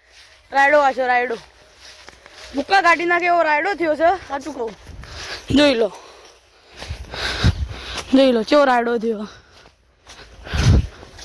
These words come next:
હવે આપણે વાત કરી લઈએ તો મારા કાકાના જે ખેતરની, ઘરની પાછળ જે એડા છે, એડા, એની આપણે વાત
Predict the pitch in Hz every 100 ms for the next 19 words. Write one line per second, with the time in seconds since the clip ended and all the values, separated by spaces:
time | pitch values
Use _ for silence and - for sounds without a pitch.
0 | - - - - - - - - - -
1 | - - 233 294 277 285 294 277 269 -
2 | 294 359 302 285 269 262 285 277 277 277
3 | 285 277 262 277 277 269 285 240 254 277
4 | 277 254 - - - - - 247 285 285
5 | 254 - 277 254 285 285 196 - - -
6 | - - - - - - - 254 285 302
7 | 285 311 262 254 262 285 262 277 254